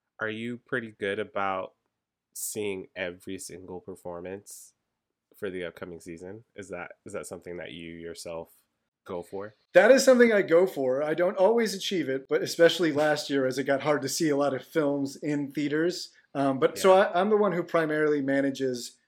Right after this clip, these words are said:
Speaker 2: the actual ranking of celebrities. So one of the things that we do for you, if you've never been on our site or you've never drafted or you're kinda coming in, you're like, "I don't know what movies are gonna do well this year, which ones aren't," we kinda provide a list of them for you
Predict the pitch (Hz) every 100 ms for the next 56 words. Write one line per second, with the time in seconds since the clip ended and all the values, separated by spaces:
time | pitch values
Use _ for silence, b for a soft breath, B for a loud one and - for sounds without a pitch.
0 | _ 139 147 147 156 123 135 139 131 127
1 | 120 - 127 117 117 - 160 190 190 185
2 | 151 139 135 135 196 202 160 143 B B
3 | B 160 180 233 160 170 175 170 147 156
4 | 147 151 147 143 143 139 131 - - 214
5 | 170 170 151 135 131 147 143 135 135 139
6 | 135 139 131 127 123 B B 147 156 160
7 | 160 143 143 135 127 127 - 185 254 202
8 | 175 156 180 160 143 143 131 131 123 120
9 | 123 123 123 120 123 123 120 b b -
10 | 156 151 131 131 135 b b b 180 208
11 | 247 226 175 160 160 160 143 127 120 147
12 | 143 - 135 117 120 117 139 139 151 233
13 | 247